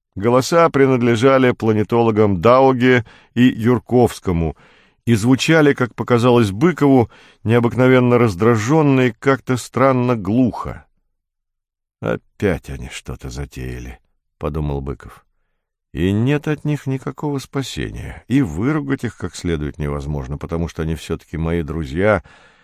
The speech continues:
и страшно рады, что в этом рейсе мы вместе. Не так часто бывает, чтобы мы собирались вместе». Быков шагнул в кают-компанию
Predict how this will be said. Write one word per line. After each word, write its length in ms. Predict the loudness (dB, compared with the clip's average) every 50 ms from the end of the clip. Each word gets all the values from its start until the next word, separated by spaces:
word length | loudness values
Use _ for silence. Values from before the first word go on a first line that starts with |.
| _ _ _
и 100 | -12 -12
страшно 480 | -12 -8 -4 -2 -2 -2 -2 -4 -2 0
рады, 240 | 2 2 2 0 -4
что 200 | -4 -4 -4 -4
в 60 | -4
этом 280 | -4 -4 -6 -6 -6 -8 _ _ _ _ _
рейсе 500 | -4 0 2 2 2 2 0 -2 -4 -2
мы 180 | 0 0 0 -2
вместе. 540 | 0 0 0 0 -2 -4 -8 -16 -20 -20 _ _ _ _
Не 160 | -12 -12 -8
так 180 | -6 -6 -8 -6
часто 360 | -4 -4 -4 -4 -4 -6 -6
бывает, 360 | -4 -2 2 2 2 2 2
чтобы 320 | -2 -6 -8 -6 -4 -2 -2
мы 260 | 0 0 -2 -2 -4 _ _ _ _ _ _ _
собирались 720 | _ -8 -8 -4 -2 0 2 2 2 2 0 -2 -4 -8
вместе». 720 | -10 -4 -2 0 2 2 0 -2 -4 -10 -18 -20 -20 -20 _ _ _ _ _ _ _ _ _ _ _ _ _ _ _ _
Быков 400 | -2 -2 -2 0 0 -2 -2 -2
шагнул 360 | -4 -4 -4 -2 0 -2 -2 -2
в 60 | -2
кают-компанию 880 | -2 -2 -2 -2 -2 -2 -4 -4 0 0 0 2 2 2 2 0 0